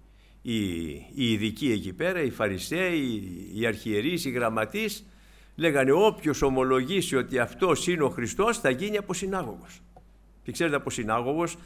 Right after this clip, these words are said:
δεν ήταν μόνο το ότι σε διώχναν από τη συναγωγή. Μπορούσε και μέχρι θανάτου να φτάσεις. Ε, φτάνανε σε άκρα. Ήτανε, α, κάπου είχα διαβάσει ότι είχε τρεις, ε, τρεις αφορισμούς, τρεις τύπους αφορισμών.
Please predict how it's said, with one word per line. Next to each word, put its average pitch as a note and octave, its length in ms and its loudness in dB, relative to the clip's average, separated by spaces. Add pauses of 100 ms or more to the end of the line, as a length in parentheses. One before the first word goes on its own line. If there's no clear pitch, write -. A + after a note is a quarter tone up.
(560)
δεν G#2+ 240 4
ήταν F3 180 6
μόνο D3 360 6
το C#3+ 100 2
ότι C3 120 -2
σε C3+ 100 4
διώχναν B2 400 2
από A2 80 2
τη A#2+ 80 -8
συναγωγή. G2 680 -2 (320)
Μπορούσε C#4 440 -2
και G#3+ 140 2
μέχρι G3 240 2
θανάτου G3+ 360 4
να B2 100 2
φτάσεις. - 460 -8 (1300)
Ε, D3 400 -2
φτάνανε F#3+ 640 2
σε F#3 160 0 (120)
άκρα. B2+ 220 4
Ήτανε, D3+ 380 0 (360)
α, B2 60 0
κάπου C3 380 2
είχα B2+ 160 0
διαβάσει B2 440 0
ότι C3+ 160 -6
είχε B2 420 -2 (440)
τρεις, D3 420 2
ε, G2+ 800 2
τρεις D3 240 0
αφορισμούς, A#2 720 0
τρεις C3 340 -2
τύπους - 360 -2
αφορισμών. G#2 680 -4